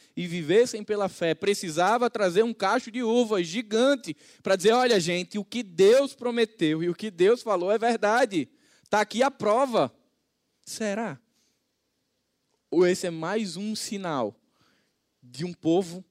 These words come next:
incrédulo? Será que eles precisariam, se eles tivessem uma fé suficiente em Deus e no caráter de Deus,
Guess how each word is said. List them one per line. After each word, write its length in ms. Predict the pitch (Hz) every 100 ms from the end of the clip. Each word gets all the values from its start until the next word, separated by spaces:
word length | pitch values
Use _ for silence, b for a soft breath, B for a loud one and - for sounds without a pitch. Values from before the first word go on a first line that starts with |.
| _ _ _ _ _
incrédulo? 840 | 170 151 _ - 123 107 92 90 - _ _ _ _ _ _ _ _ _ _ _ _ B B B
Será 260 | 233 254
que 80 | 277
eles 180 | 269 220
precisariam, 880 | - 240 - 240 226 190 202 247 180
se 100 | 190
eles 160 | 190 -
tivessem 360 | 180 190 196
uma 180 | 185 175
fé 260 | - 180 180
suficiente 720 | - 208 - 185 180 185 170
em 100 | 156
Deus 400 | 151 160 135 - b b b
e 60 | 156
no 140 | 180
caráter 500 | 170 143 160 185 156
de 100 | 151
Deus, 380 | 139 147 120